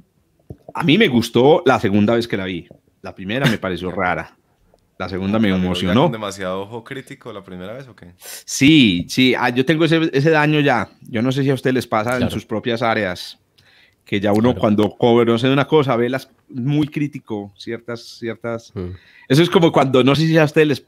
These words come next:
Speaker 1: les pasa, cuando uno lee ya por fin la canción, el, la letra de una canción en otro idioma, en particular en inglés, y algo como que pierde la canción.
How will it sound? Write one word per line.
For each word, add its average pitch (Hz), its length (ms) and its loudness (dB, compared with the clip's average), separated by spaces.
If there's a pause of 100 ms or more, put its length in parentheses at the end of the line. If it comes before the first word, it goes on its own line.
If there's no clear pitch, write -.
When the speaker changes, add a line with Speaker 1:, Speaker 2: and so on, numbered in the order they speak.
(140)
Speaker 1:
les 117 260 -4
pasa, 123 480 -2
cuando 113 280 -2
uno 117 300 -2
lee 151 300 0
ya 143 140 -4
por 147 160 -6
fin 139 180 -4
la 143 80 -4
canción, 113 480 -6 (120)
el, 110 220 -2
la 113 120 0
letra 117 260 -2
de 139 60 -2
una 139 140 -6
canción 117 600 -4 (400)
en 131 100 -2
otro 135 220 0
idioma, 131 560 4 (720)
en 107 160 -6 (100)
particular 95 540 -2
en 120 100 4
inglés, 98 540 -2 (320)
y 120 140 2
algo 120 260 2
como 113 180 -2
que - 140 -6
pierde 113 400 -4
la 104 100 -6
canción. 98 400 -14